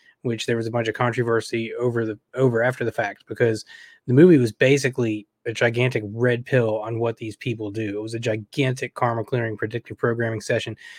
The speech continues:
When it comes to Kubrick, I don't, Kubrick, I don't know how much of it was karma clearing versus that dude was like, "F them, I'm gonna disclose a bunch of stuff about them <laughs> through my movies." Um, but with this one in particular, the scene that was apparently cut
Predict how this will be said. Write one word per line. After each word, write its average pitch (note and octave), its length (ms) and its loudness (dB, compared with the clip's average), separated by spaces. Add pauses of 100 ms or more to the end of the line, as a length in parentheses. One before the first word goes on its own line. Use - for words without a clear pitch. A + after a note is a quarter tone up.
(160)
When C3 120 2
it B2 60 2
comes F3 200 6
to D3 60 2
Kubrick, D#3+ 380 6
I C3 100 0
don't, D#3 180 -2 (140)
Kubrick, D#3+ 340 2 (120)
I C3+ 100 4
don't E3 140 4
know D3 120 4
how C#3 120 2
much C3 240 2
of C3 60 2
it B2 120 0
was A#2 420 -2 (440)
karma C#3+ 320 4
clearing C3 380 0
versus A#2+ 500 -2 (100)
that B2 260 0
dude A#2+ 240 0
was B2 160 -2
like, A2+ 280 -2
"F B2 220 -2
them, A#2 240 0
I'm A#2 100 -4
gonna A2+ 200 0
disclose A2 420 0
a G#2+ 40 -6
bunch A2 220 0
of - 60 -10
stuff - 240 0
about B2 240 0
them B2 140 0
<laughs> - 20 -4
through - 160 2
my G#2 140 -2
movies." G#2+ 380 2 (580)
Um, A#2+ 380 -2 (180)
but C3+ 180 2
with B2+ 100 0
this C#3+ 180 2
one D3+ 60 2
in C3 80 0
particular, C3+ 500 -2
the A2 80 -4
scene E3+ 360 -2
that C#3 100 -4
was A#2+ 120 -8
apparently C3 440 -4
cut B2 300 -2